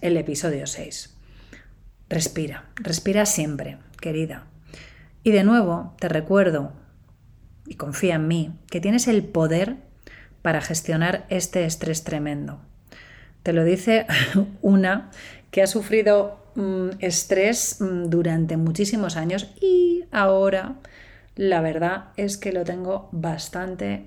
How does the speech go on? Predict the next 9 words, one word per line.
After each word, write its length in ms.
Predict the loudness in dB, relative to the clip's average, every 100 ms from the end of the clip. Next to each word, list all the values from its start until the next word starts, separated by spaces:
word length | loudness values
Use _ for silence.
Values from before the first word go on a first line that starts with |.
| -8
bastante 760 | -4 -4 -6 -6 -6 -6 -8 -6
controlado. 840 | -4 -2 -4 -6 -4 -6 -10 -16 -20 _ _ -18 -18 -20 -20 -20 -20 -20 _
También 340 | 4 6 4
te 160 | 4 4
diría 480 | 6 6 4 0 0
que 140 | 0
fueras 400 | 0 0 2 2
al 80 | 2
episodio 500 | 2 0 2 2 0